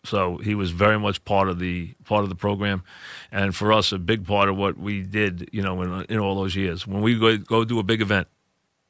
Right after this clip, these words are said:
Super Bowl boxing in the early years, whatever, Dave Anderson would be there with us. He would be on with us many times, many big events. So, uh, he was a major contributor to our program, and, and, uh, he will be missed. And like I said,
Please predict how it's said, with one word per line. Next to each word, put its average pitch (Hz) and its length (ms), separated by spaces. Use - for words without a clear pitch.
Super 98 240
Bowl 101 340
boxing 101 920
in 101 120
the 104 120
early 101 240
years, 98 400
whatever, 98 480
Dave 107 200
Anderson 101 280
would 90 80
be 98 100
there 90 120
with 76 140
us. - 260
He 98 120
would 104 120
be 101 140
on 107 180
with 95 120
us - 280
many 120 300
times, 87 320
many 123 320
big 95 180
events. 73 420
So, 90 640
uh, 85 480
he 113 100
was 107 160
a 98 60
major 110 520
contributor 101 440
to 87 100
our 82 80
program, 90 400
and, 90 320
and, 90 480
uh, 87 420
he 110 140
will 107 80
be 101 120
missed. 92 320
And 95 340
like 104 160
I 98 60
said, 90 280